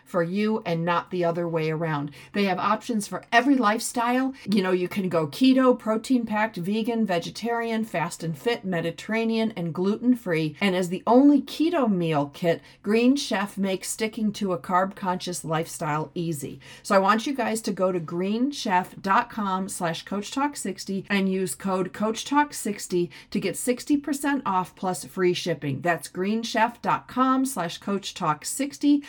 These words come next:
Use code Coach Talk sixty to get sixty percent off plus free shipping. Now, we're talking to the rabbi today about how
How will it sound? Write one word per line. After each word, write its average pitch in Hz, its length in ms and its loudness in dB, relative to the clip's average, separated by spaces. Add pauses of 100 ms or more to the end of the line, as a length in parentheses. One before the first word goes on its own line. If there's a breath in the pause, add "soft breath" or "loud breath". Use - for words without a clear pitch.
(160 loud breath)
Use 190 300 0
code 175 340 0
Coach 175 300 -6
Talk 165 280 -6
sixty 262 520 0 (220 loud breath)
to 339 100 0
get 269 180 0
sixty 226 400 -4
percent 214 520 -4
off 170 300 -2 (180 loud breath)
plus 226 400 6
free 185 260 -2
shipping. 135 540 -6 (240 loud breath)
Now, 226 160 6
we're 226 120 2
talking 269 380 -2
to 330 100 -2
the 330 120 -2
rabbi 214 460 0
today 180 600 -2
about 180 440 2 (160 loud breath)
how 262 640 4